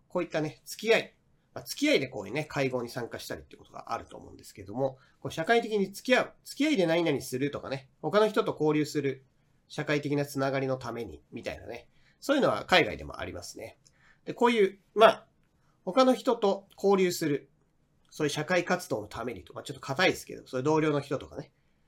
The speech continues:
あまり別に友達じゃない人と、あ、関係を良くするために飲みに行ったり食事行ったりするみたいなね、単語がね、英語だとイチゴでありますね。これ面白い単語ですね。これはソーシャライズと言いますね。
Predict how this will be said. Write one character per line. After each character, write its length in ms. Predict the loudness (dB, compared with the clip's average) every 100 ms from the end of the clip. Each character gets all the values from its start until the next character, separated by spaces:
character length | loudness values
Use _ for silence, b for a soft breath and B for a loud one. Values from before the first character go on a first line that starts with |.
| _ _
あ 80 | -2
ま 60 | 0
り 40 |
別 160 | 0 -2
に 60 |
友 180 | 0 2
達 140 | 2 0
じ 80 |
ゃ 20 | 2
な 180 | 4
い 120 | 2 0
人 260 | -4 -4
と、 380 | 4 4 2 -6 b b b
あ、 100 | -4
関 240 | 0 -2 2
係 100 | 2
を 60 |
良 140 | 2 0
く 60 |
す 120 | -2
る 100 | -4
た 140 | 0 2
め 160 | 2
に 300 | 2 0 -4 -4
飲 120 | -2
み 80 | -2
に 60 |
行 40 | -6
っ 20 |
た 80 | -10
り 60 |
食 220 | -10 -8 -6
事 80 |
行 80 | -4
っ 20 |
た 120 | -4 -6
り 40 |
す 180 | -6 -16
る 160 | -20 _
み 120 | -4
た 100 | -2
い 60 | -4
な 80 | -8
ね、 200 | -14 -16
単 220 | -6 -4 -4
語 100 | -6
が 100 | -4
ね、 140 | -2
英 100 | 0
語 80 | 0
だ 100 | -2
と 160 | -2 -4
イ 80 | 0
チ 140 | 2
ゴ 80 | 0
で 160 | -2 -10
あ 80 | -10
り 100 | -10
ま 100 | -14
す 160 | -16
ね。 220 | -18 -20 -20 _
こ 100 | 4
れ 40 | 6
面 140 | 6
白 220 | 2 0
い 80 | -2
単 200 | -8 -18
語 120 | -18
で 100 | -20
す 140 | -14 -4
ね。 260 | -4 -4 _ _ _ _ _ _ _ _
こ 140 | -2
れ 40 |
は 340 | 4 4 4 -4 _ _ _
ソ 300 | -18 -2 0
ー 40 | 2
シ 140 | 2
ャ 80 | 4
ラ 140 | 4
イ 100 | 2
ズ 180 | -6 -12
と 100 | -12
言 100 | -12
い 20 |
ま 80 | -14
す 120 | -10
ね。 260 | -8 -8